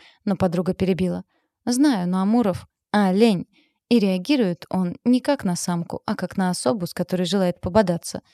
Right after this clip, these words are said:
Эта сволочь целый год мне портит жизнь, потешаясь при всех. Это да.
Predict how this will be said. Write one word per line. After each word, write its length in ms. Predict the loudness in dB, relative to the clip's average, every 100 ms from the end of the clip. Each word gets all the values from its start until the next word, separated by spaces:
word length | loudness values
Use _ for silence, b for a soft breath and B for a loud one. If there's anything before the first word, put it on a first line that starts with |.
| b b
Эта 200 | -8 -6
сволочь 460 | -2 0 0 -2 -6
целый 320 | -4 -2 -2
год 300 | -2 -4 -4
мне 120 | -6
портит 400 | -4 -6 -4 -6
жизнь, 280 | -4 -4 -6
потешаясь 560 | -8 -12 -4 -2 -2
при 140 | -4 -8
всех. 360 | -6 -8 -10 _ _ _ _ _
Это 320 | -8 -6 -4
да. 240 | -4 -4